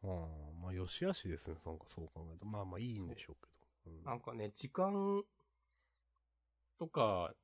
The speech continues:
Speaker 2: ちゃんと区切って、で、毎日やるべきことをちゃんと、全部ちょっとずつやれる人への憧れはあるが、
Speaker 1: うん。
Speaker 2: もう無理なんで。
Speaker 1: うん。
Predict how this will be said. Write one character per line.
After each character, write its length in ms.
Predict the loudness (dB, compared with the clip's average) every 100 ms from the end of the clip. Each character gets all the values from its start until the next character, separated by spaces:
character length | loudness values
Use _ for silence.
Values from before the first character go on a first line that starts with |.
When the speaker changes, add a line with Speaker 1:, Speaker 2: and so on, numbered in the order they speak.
| _ _ _ 0
Speaker 2:
ち 60 |
ゃ 60 | 2
ん 60 |
と 120 | 2 0
区 160 | 0
切 100 | 0
っ 200 | -2 -4
て、 280 | -2 0 -2 -10 _ _ _ _ _ _ _ _ _ _ -4
で、 300 | 0 2 2 -2 _
毎 380 | 4 8 10 10
日 240 | 6 2
や 80 | 2
る 100 | 4
べ 120 | 2
き 80 | 0
こ 160 | -6 -10
と 120 | -4
を 280 | -2 -2 -4
ち 80 | -2
ゃ 60 |
ん 100 | -2
と、 360 | 0 0 2 0 _ _ _ _ _ _ _ _ _ _ _ _ _ 6
全 240 | 6 8
部 100 | 4
ち 100 | -2
ょ 40 |
っ 20 | -4
と 80 | 0 0
ず 40 |
つ 260 | 0 -4 0
や 180 | 2 4
れ 160 | 4
る 440 | 6 6 6 4 0 _ _ _ _ _ _ _ _ _ _
人 280 | -8 0 2
へ 40 |
の 180 | 2 0
憧 300 | 0 2 4
れ 80 | 4
は 220 | 4 4
あ 40 |
る 120 | 2 2
が、 360 | 2 2 0 -6 _ _ _ -4
Speaker 1:
う 100 | 0
ん。 320 | 2 0 -4 -10 -6
Speaker 2:
も 140 | -2 2
う 20 |
無 160 | 4
理 80 | 4
な 120 | 2
ん 120 | -2 -4
で。 240 | -6 -6 _ _ _ -2
Speaker 1:
う 40 |
ん。 720 | 2 4 4 2 0 -2 -6